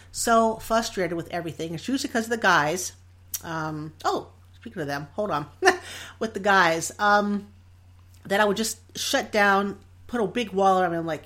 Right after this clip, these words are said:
"F you, <laughs> go away." And I would always get sick. And I would always be depressed. And I could never think clearly. So I don't do that to myself anymore.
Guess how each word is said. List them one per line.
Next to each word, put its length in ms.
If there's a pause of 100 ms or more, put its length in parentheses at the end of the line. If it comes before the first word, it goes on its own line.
(100)
"F 260
you, 300 (100)
<laughs> 80
go 240
away." 520 (480)
And 120
I 60
would 140
always 240
get 160
sick. 300 (1500)
And 100
I 40
would 100
always 260
be 100
depressed. 540 (1120)
And 100
I 60
could 160
never 260
think 260
clearly. 380 (1120)
So 140
I 100
don't 180
do 100
that 180
to 100
myself 380
anymore. 360